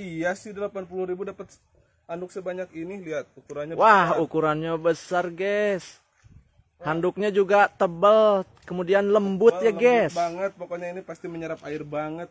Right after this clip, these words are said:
Speaker 1: wah.
Speaker 2: Ini tuh handuk microfiber, Pin.
Speaker 1: Oh, keluaran terbaru microfiber. Jadi daya serapnya itu lebih bagus daripada handuk biasa, guys,
Speaker 2: Iya,
Speaker 1: ya.
Speaker 2: lebih halus. Pokoknya ini di tik-, di TikTok Shop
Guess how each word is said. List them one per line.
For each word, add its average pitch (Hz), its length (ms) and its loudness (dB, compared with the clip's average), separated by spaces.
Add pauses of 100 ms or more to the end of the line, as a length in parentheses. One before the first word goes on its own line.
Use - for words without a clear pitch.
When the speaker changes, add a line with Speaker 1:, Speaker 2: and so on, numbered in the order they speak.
Speaker 1:
wah. 160 160 -4 (480)
Speaker 2:
Ini 165 240 2
tuh 196 160 4
handuk 185 320 2
microfiber, 170 1040 2
Pin. 101 240 -6
Speaker 1:
Oh, 170 400 -12
keluaran 151 320 -10
terbaru 151 320 -10
microfiber. 156 640 -12
Jadi 143 160 -12
daya 160 240 -8
serapnya 160 480 -10
itu 180 320 -10
lebih 147 240 -12
bagus 143 480 -8
daripada 147 400 -10
handuk 143 320 -12
biasa, 143 880 -6
guys, 113 240 -8
Speaker 2:
Iya, 147 560 2
Speaker 1:
ya. - 0 - (320)
Speaker 2:
lebih 131 320 0
halus. 147 640 2 (320)
Pokoknya 190 380 2
ini 196 240 4
di 208 160 0
tik-, - 560 0
di 185 240 4
TikTok 190 640 4
Shop 196 320 6